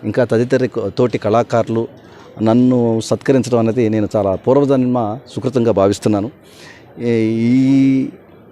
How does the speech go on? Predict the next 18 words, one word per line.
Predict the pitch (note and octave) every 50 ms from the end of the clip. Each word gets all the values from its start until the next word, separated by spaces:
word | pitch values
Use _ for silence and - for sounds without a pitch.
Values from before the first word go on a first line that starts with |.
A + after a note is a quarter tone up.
| - - - - - - - B2+
యొక్క | B2+ - - D3+ C3+ A#2+ A2+
సన్మానానికి | - - B2 B2+ C#3 F3 F3+ E3+ E3+ D#3 D3 - D#3 D#3 C#3+ C#3
నేను | C3+ C3 C3 B2+ A#2 A2 A#2 A#2 A#2+
ఎంతవరకు | - G2+ A#2 A#2 D3+ D3+ A#2+ - - C3
అర్హుడైతే | B2+ C3 - D3+ C#3+ C#3+ C#3+ - C#3+
నాకు | B2 A2 A2 G#2 -
తెలియదు, | - A#2 A2+ A#2+ F#2 B2+ C3+ - - - - - - - - - -
కానీ | B2+ C3 C#3+ D#3 E3 F3 F3 E3 - - - - - - - - - - - - - -
పెద్దలు | B2+ C#3 D3 F#3 F#3+
నిర్ణయించారు | F3 E3 D3 C#3+ D#3 D#3 D3 C#3 D3 C3+ A#2+
కాబట్టి | G#2 A#2 G#2+ G2+ A2+ G#2 - - C3+ G#2+ G#2+ - - - - - -
నేను | A2+ A#2 A2+ A2
ఇది | G#2+ G#2
స్వీకరిస్తున్నాను. | - A#2+ A2 - C3 A#2+ - - - A2 A2+ A#2 C#3+ - - - - - - - - - - - - - - - A2
ఇది, | A2+ A#2+ B2+ C#3 C#3 C#3 C#3 C3+ C3 C3 C3+ - - - - - -
ఈ | B2
సత్కారాన్ని | A#2+ - C#3 - - - C#3+ D3 D3+ D3 D3 C3+
నేను | B2+ B2 B2 A#2